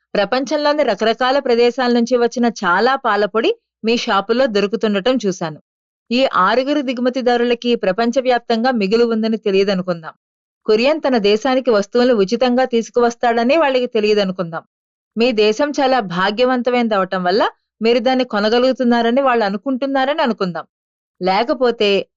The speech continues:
కనీసం ఇలా అనుకుందాం. బహుశా వాళ్ళకిది కొత్త కాబట్టి ఎలా బేరం ఆడటమో తెలీదు. ఆసియావాసులమైన మనం తెలుసుకోవాల్సింది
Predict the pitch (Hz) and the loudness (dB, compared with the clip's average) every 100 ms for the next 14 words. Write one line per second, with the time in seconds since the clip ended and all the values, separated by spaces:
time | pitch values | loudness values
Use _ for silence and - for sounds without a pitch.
0 | _ - 214 262 269 285 320 214 214 190 | _ -4 2 2 0 -2 -2 0 0 0
1 | 185 196 165 - - _ _ _ _ - | -2 -2 -4 -8 -16 _ _ _ _ -6
2 | 185 175 180 269 330 - _ - 214 240 | -2 0 0 0 -2 -6 _ -4 0 0
3 | 262 262 254 196 190 277 262 240 233 226 | 0 -4 -4 -4 -2 0 0 0 -2 -2
4 | 214 - 185 226 285 233 233 233 240 196 | -2 0 0 0 0 0 0 0 -2 -2
5 | 190 202 190 220 285 226 190 160 - _ | -2 -2 -2 -2 0 0 0 0 -6 _
6 | _ _ _ 175 196 233 294 285 269 269 | _ _ _ -2 -2 0 0 2 2 0
7 | 254 240 233 202 208 240 240 226 - 220 | 0 0 0 0 -2 -2 0 -2 -2 0
8 | 208 196 196 190 311 440 | 2 0 -2 -2 -2 -2